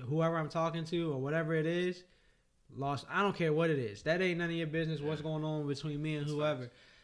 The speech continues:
Speaker 1: And then what you just said is ten times worse.
Speaker 2: Yeah.
Speaker 1: For them to say something like that and
Speaker 2: And
Speaker 1: try
Speaker 2: you
Speaker 1: to
Speaker 2: right there, like
Speaker 1: Yeah,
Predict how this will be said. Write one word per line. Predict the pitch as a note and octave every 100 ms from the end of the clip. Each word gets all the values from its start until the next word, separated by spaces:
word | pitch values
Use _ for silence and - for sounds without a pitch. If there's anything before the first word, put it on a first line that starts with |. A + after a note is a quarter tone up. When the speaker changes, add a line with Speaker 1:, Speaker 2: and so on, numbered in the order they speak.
| _ -
Speaker 1:
And | D3
then | D3+ D3 C#3 C3+ B2+ B2+
what | D3 D#3
you | A#3
just | A3+ F#3 -
said | D3 C#3 B2+ A#2+
is | A#2+ G2+ G2+ - _ _ - - - -
ten | G3+ A3
times | G#3+ D#3 C#3 B2 A2+ A2+
worse. | B2 G#2 - - - -
Speaker 2:
Yeah. | G2+ - -
Speaker 1:
For | D#3
them | F3 D3+
to |
say | - E3 E3+
something | F#3+ F3+
like | F3+ F3
that | F#3 G3 G#3+ -
and | D3+
Speaker 2:
And | C#3+
Speaker 1:
try | F3 D#3+
Speaker 2:
you | D3
Speaker 1:
to |
Speaker 2:
right | C#3 D3 D#3 D#3+
there, | D#3+ E3+ F3 - _ _ -
like | G#2 F#2+ F2 - _ -
Speaker 1:
Yeah, | B2+ A#2